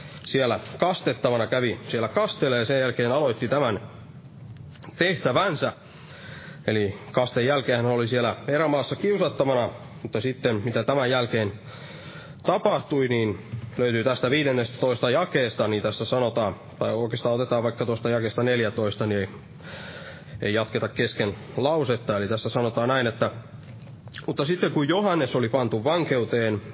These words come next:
meni Jeesus Galileaan ja saarnasi Jumalan evankeliumia ja sanoi, 'Aika on täyttynyt ja Jumalan valtakunta on tullut lähelle. Tehkää parannus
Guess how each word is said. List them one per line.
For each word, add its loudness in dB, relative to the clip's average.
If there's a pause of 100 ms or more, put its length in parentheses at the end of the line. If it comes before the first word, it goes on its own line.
(180)
meni 2
Jeesus 0
Galileaan 2 (100)
ja 0
saarnasi 0
Jumalan 0
evankeliumia 0 (460)
ja 2
sanoi, 2 (580)
'Aika 2
on 2
täyttynyt 0 (220)
ja 2
Jumalan 2
valtakunta 0
on 0
tullut 0
lähelle. 0 (560)
Tehkää 2
parannus 0